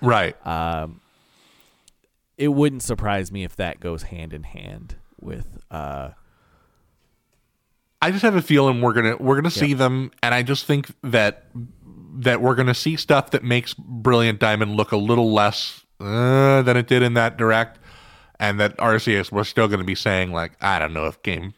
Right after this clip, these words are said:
Speaker 1: if Game Freak's got what it <laughs> takes to pull this off." That's just my
Speaker 2: Yeah.
Speaker 1: guess.
Speaker 2: Yep. Um,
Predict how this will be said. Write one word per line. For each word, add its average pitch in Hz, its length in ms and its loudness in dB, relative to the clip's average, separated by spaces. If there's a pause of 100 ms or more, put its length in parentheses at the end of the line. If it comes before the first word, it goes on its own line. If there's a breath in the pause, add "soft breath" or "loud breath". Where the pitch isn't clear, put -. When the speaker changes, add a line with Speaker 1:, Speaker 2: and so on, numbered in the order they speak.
(160)
Speaker 1:
if 147 420 -4
Game 104 280 -2
Freak's 101 340 -4
got 95 340 -2
what 117 200 0
it - 80 -4
<laughs> - 0 -
takes 139 340 0
to 127 80 -6
pull 160 280 2
this 139 220 -2
off." 139 360 0
That's 156 160 -2
just - 100 -16
my 110 120 -2
Speaker 2:
Yeah. 90 80 -2
Speaker 1:
guess. 92 360 -2 (300)
Speaker 2:
Yep. 85 200 -8 (840 soft breath)
Um, 127 680 0